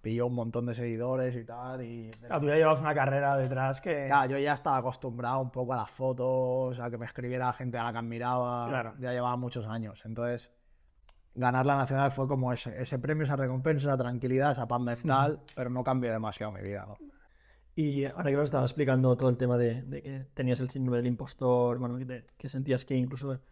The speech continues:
Speaker 3: igual tú mismo te, te menospreciabas, ¿cómo gestionas, eh, cuando tienes tanta presión o estás pasando por una, por una mala racha a nivel psicológico?
Speaker 1: Es complicado. Eh, bueno, me, em-,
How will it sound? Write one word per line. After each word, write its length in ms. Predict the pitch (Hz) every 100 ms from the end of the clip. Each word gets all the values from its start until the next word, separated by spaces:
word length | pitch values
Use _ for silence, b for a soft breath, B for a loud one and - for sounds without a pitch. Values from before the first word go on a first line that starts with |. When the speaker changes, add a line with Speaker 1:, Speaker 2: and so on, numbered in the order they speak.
| b -
Speaker 3:
igual 340 | 127 127 127
tú 140 | 139 127
mismo 360 | 131 139 127
te, 240 | 123 120 123
te 120 | 139
menospreciabas, 800 | 123 127 135 135 131 139 196 b b b b
¿cómo 180 | - 143
gestionas, 640 | 143 131 139 127 123 - -
eh, 500 | 156 147 156 143 160 -
cuando 220 | 143 143
tienes 220 | 160 165 -
tanta 260 | 143 143
presión 400 | 156 147 143 139
o 40 | 135
estás 180 | 139
pasando 240 | 127 165 156
por 80 | 165
una, 180 | 143 -
por 140 | 156
una 140 | 139 131
mala 180 | 127 127
racha 300 | 131 123 135
a 20 |
nivel 220 | 131 131
psicológico? 680 | - 135 131 - 123 151 - b b b b b b b
Speaker 1:
Es 120 | - 143
complicado. 760 | 165 143 120 113 123 117 85 110
Eh, 420 | 120 120 123 113 _ -
bueno, 260 | 131 131
me, 200 | 123 120
em-, 180 | 113 120